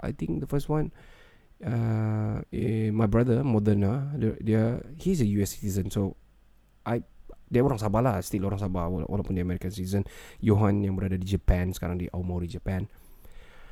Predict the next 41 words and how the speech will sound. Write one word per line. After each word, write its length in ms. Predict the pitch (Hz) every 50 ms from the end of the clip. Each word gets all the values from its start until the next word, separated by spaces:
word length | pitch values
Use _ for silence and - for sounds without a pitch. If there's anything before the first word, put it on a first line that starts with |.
| - - - - - - -
For 160 | - 117 104
that, 320 | 104 110 110 - - -
please 160 | - 107 98 -
check 160 | - - - -
out 80 | 98 92 - -
the, 160 | 101 95 - -
uh, 80 | - - - -
channel 240 | - 90 95 90
kami, 240 | 92 98 92 95 92
Lagu 160 | 90 90 95
Dari 160 | 90 92 90 90
Langit 320 | 87 87 90 90 85 -
channel 400 | - 98 92 87 90 90 87 90
YouTube. 400 | 92 92 92 - - 92 - -
Ada 240 | 85 92 90 92 95
satu 160 | 90 - -
segmen 400 | 87 - - 85 85 90 87 87
dipanggil 320 | 87 87 - 87 87 87
Orang 240 | 85 - 90 92 87
Kota 160 | 87 92 98
Madu 160 | 92 87 85 90
Tinggal 240 | 90 92 87 87
Jepun. 640 | 90 87 90 87 - 92 92 90 85 78 85 85 87
Dia 80 | 90 82
punya 160 | - 87 87
cerita 240 | 87 - 87 87 87
pasal 320 | - - 90 - 90 90
di 80 | 87 82
Aomori 400 | 82 90 90 87 87 90 92 92
lah. 80 | 92 87 - - - -
And 240 | 90 87 87 87 87 85 80 90
he's 240 | - - 98 92 -
doing 320 | - 85 90 87 85 90
great 240 | 87 92 90 85 -
on 240 | 87 87 90 90 87
content 560 | - - 92 90 90 - 92 85 85 82 -
about 320 | - 85 85 82 78 - - - - - - - -
Japan, 480 | - 87 107 - - 92 87 85 82 82 -
specifically 880 | - - - - 90 90 - - - - - - - 92 95 95 90 - -
Aomori. 480 | - 95 92 87 87 87 92 98 107 - - - - - - - - - - -
Dan 320 | - - 123 117 113 98